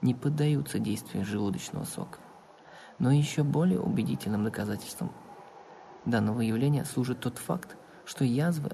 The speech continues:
развиваются не только в желудке, но и во многих других частях организма, а именно в носу, во рту и на языке,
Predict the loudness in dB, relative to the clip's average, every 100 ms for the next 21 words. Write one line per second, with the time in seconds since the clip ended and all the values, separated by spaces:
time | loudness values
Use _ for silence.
0 | -8 -4 0 0 0 -2 -4 -2 -2 -2
1 | -2 0 0 2 2 0 -4 -8 -10 -10
2 | -14 -20 -20 _ _ _ -20 -20 -20 -10
3 | 2 4 4 4 0 2 0 -6 -4 0
4 | 2 2 2 2 0 -2 0 0 -2 -4
5 | -2 -2 -2 0 2 0 -4 -10 -12 -18
6 | -20 -20 -20 -20 -16 -2 2 2 0 -2
7 | -6 -8 -14 -20 -20 -20 -10 -2 2 2
8 | 0 -2 0 0 -2 -6 -18 -20 -20 _
9 | -10 -4 -2 -2 -2 -2 -2 -4 0 4
10 | 4 2 -2 -2 -4